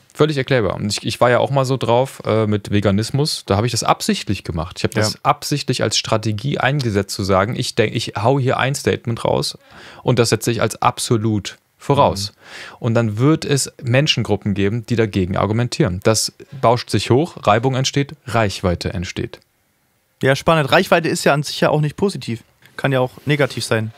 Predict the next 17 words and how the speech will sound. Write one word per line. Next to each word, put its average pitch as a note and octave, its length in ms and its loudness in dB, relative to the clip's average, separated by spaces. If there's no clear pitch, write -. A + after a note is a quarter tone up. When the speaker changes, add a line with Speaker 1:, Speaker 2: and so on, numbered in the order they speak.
Speaker 2:
Ne? B2 140 -2
Der C3 140 2
Reichweite B2+ 360 2
ist C3+ 160 -6
es - 60 -10
egal, C3 240 2
Speaker 1:
Klar. A2+ 100 0
Speaker 2:
ob, - 80 -8
ob A#2+ 180 0
da B2+ 100 4
alle B2 200 4
drunter B2 300 2
schreiben, A#2+ 600 0
„Verstehe B2+ 280 2
ich A#2 100 -4
gar C3+ 200 4
nicht“, C#3+ 320 0